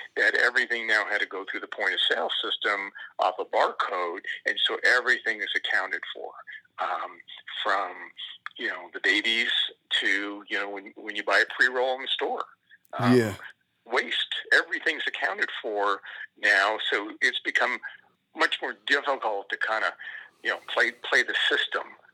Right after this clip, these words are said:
Speaker 1: Um,
Speaker 2: Yeah, it seems a little
Speaker 1: as
Speaker 2: bit
Speaker 1: it is.
Speaker 2: draconic. Uh, the
Speaker 1: Yeah.
Speaker 2: alcohol industry isn't regulated to such a degree, is it?
Speaker 1: No.
Speaker 2: Yeah. And that's kind of
Speaker 1: Not at all.
Speaker 2: counterintuitive, it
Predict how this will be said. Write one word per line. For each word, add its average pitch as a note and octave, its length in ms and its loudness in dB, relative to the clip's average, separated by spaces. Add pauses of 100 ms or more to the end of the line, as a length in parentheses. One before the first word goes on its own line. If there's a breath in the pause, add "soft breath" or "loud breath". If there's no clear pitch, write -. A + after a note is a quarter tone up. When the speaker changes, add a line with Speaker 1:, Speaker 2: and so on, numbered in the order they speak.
(160)
Speaker 1:
Um, F2+ 340 -4
Speaker 2:
Yeah, C3 100 4
it A2+ 80 4
seems D3+ 260 2
a D#3+ 40 4
little D#3 200 8
Speaker 1:
as - 80 6
Speaker 2:
bit B2+ 80 -2
Speaker 1:
it - 20 -4
is. - 40 -2
Speaker 2:
draconic. D3 680 4 (640 loud breath)
Uh, F3 640 4
the D3+ 240 6
Speaker 1:
Yeah. C3+ 60 4
Speaker 2:
alcohol C3 640 6 (160)
industry A#2+ 460 2
isn't A#2 220 4
regulated A2+ 560 4
to A#2 100 -2
such B2 280 2
a A#2+ 60 0
degree, A2+ 360 4
is G3 160 8
it? C4 140 -2 (640)
Speaker 1:
No. - 160 2 (240)
Speaker 2:
Yeah. G2+ 300 -6 (580)
And A2 180 2
that's B2 220 0
kind B2 240 2
of G#2+ 380 -4
Speaker 1:
Not G2 160 4
at F#2 100 2
all. E2+ 360 2 (140)
Speaker 2:
counterintuitive, A#2+ 1080 2
it G#2+ 120 -12